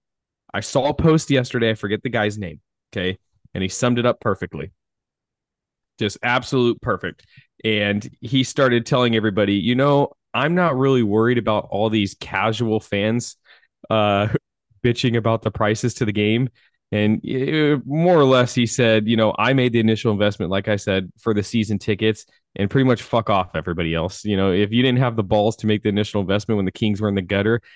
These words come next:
I don't wanna hear you bitch about, uh, ticket prices when the Kings are out of the gutter." So that really resonated with me. Uh, but I, I, you know, I was driving home today, me and you were talking. I told you I was gonna come on here and call these fans that are bitching about the price is communist. So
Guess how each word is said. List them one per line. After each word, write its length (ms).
I 80
don't 80
wanna 160
hear 160
you 180
bitch 280
about, 440
uh, 320
ticket 280
prices 340
when 120
the 40
Kings 280
are 80
out 120
of 60
the 80
gutter." 300
So 240
that 240
really 240
resonated 600
with 220
me. 260
Uh, 220
but 120
I, 160
I, 80
you 100
know, 80
I 40
was 100
driving 280
home 160
today, 200
me 100
and 80
you 60
were 80
talking. 360
I 100
told 220
you 60
I 40
was 100
gonna 120
come 220
on 160
here 140
and 100
call 260
these 220
fans 460
that 120
are 80
bitching 360
about 180
the 60
price 280
is 100
communist. 520
So 240